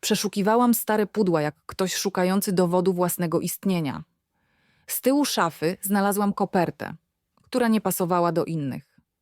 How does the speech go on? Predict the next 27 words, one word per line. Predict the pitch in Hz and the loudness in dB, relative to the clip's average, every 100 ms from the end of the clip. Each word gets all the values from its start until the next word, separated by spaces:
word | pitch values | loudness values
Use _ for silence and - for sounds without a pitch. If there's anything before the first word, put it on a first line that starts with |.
| _ _ _ _ _ | _ _ _ _ _
Kurz | - 240 277 | -2 -2 0
wokół | 226 220 220 202 | -2 -2 0 2
niej | 190 139 170 208 _ - | 2 0 -4 -8 _ -6
został | 175 233 - 226 | -2 0 0 0
niedawno | 214 180 170 175 | 2 2 2 0
poruszony. | 170 165 165 160 135 - 170 _ _ _ _ _ _ | -2 -4 -4 -6 -6 -10 -16 _ _ _ _ _ _
W | _ | _
środku | - 220 262 - | 0 2 2 -2
było | 202 190 185 | 0 2 2
zdjęcie. | 165 165 90 - - 165 - _ _ _ _ _ _ | 0 0 -2 -6 -10 -14 -16 _ _ _ _ _ _
Młodsza | 208 269 294 - | 4 4 2 -2
Ewa, | - 185 170 170 | 0 0 -2 -4
trzymająca | - 180 170 170 202 202 | -4 -4 -2 -2 -4 -4
mnie | 175 165 | -4 -4
jako | 160 - | -6 -6
niemowlę, | 156 151 147 147 165 214 - _ | -8 -6 -8 -6 -8 -8 -14 _
stojąca | - - 180 185 208 - - | -12 0 2 2 0 -2 -2
obok | 170 175 | -2 -2
mężczyzny, | 170 165 165 - 165 147 139 170 220 _ _ _ | -2 -2 -4 -4 -4 -4 -6 -8 -10 _ _ _
którego | _ 208 202 190 | _ 0 2 4
nie | 196 214 | 4 4
rozpoznałam. | 214 - 185 170 170 147 135 170 - _ _ _ _ _ | 2 0 -2 0 0 -2 -6 -12 -16 _ _ _ _ _
Z | - - | -10 0
tyłu, | 226 170 139 185 - _ _ - | 2 2 -2 -8 -14 _ _ -4
pismem | 262 - 240 208 | -2 0 2 2
mojej | 175 175 170 | 2 2 0
matki. | 165 135 - - 160 | -2 -4 -8 -14 -14